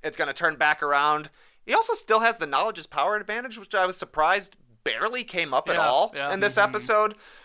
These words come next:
Speaker 1: But Carla was definitely worried about it when he got it last episode, right? And considered him as a vote off.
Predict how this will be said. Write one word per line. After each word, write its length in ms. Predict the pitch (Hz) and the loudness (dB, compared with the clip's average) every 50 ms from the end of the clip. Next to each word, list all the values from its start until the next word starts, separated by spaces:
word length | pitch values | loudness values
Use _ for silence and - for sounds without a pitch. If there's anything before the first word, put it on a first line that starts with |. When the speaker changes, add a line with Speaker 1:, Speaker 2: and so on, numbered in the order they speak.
| - _ - | -14 _ -6
Speaker 1:
But 140 | 165 - - | -6 -6 -2
Carla 460 | - 226 247 262 262 233 196 180 170 | 0 2 2 4 4 4 4 4 2
was 180 | 147 151 151 | 0 -4 -8
definitely 600 | - - - 175 175 180 - 175 151 123 147 151 | -8 -2 2 2 2 2 0 -4 -6 -4 -4 -6
worried 320 | 143 135 147 147 147 147 143 | -4 -4 -2 -2 -2 -2 -2
about 280 | 143 143 131 123 123 | 0 2 2 2 2
it 120 | 123 - - | 0 -4 -8
when 120 | 139 135 | -8 -8
he 60 | 123 | -6
got 280 | 110 - 151 139 127 120 | -2 0 2 2 2 2
it 160 | 120 - - _ _ - | -2 -4 -8 _ _ -8
last 360 | - 139 170 175 156 - - 139 | -2 2 4 4 4 2 -2 -6
episode, 440 | 113 - 113 - - 120 113 107 | -6 -6 -8 -8 -6 -6 -6 -4
right? 260 | 104 117 120 120 113 - | -4 -4 -4 -4 -6 -8
And 200 | 131 127 123 - | -14 -18 -18 -18
considered 480 | 143 135 - - - 170 147 143 139 139 | -16 -12 -6 -4 -4 -2 -2 -4 -4 -4
him 180 | 151 147 143 143 | -4 -4 -4 -4
as 80 | 113 | -8
a 60 | 135 | -10
vote 260 | 110 101 131 131 143 151 | -8 -6 -4 -2 0 2
off. 340 | 156 156 170 - - - | 4 4 2 0 -4 -16